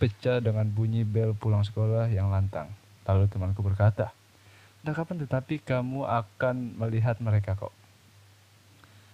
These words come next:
Saat malam harinya sebelum tidur aku terpikirkan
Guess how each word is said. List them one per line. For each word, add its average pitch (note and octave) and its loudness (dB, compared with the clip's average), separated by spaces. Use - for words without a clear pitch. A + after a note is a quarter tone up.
Saat G#2+ -2
malam A2 2
harinya A2 2
sebelum G#2+ 2
tidur G#2+ 0
aku A2 -4
terpikirkan G#2+ -4